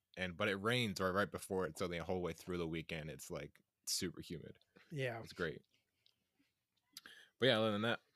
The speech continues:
Speaker 1: I'm on call this week. Nothing great. It is what it is.
Speaker 2: Um, yeah, I mean,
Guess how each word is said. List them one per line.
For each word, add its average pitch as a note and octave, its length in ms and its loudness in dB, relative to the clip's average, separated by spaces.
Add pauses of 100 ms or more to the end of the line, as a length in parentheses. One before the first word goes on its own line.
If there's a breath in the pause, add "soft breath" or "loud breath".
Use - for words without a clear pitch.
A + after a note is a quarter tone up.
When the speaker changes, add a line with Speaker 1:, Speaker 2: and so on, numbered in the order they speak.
(140)
Speaker 1:
I'm G2 80 0
on G2+ 140 2
call A2+ 220 6
this G2 140 -2
week. G#2+ 180 0 (600)
Nothing F#2+ 300 -2
great. G2 240 2 (560)
It E2+ 80 -6
is F#2 160 -2
what F#2 100 -2
it F#2+ 80 -2
is. G#2 240 -4 (880 soft breath)
Speaker 2:
Um, E3 360 6 (460 loud breath)
yeah, F#3 300 8
I D3 80 4
mean, D3 320 6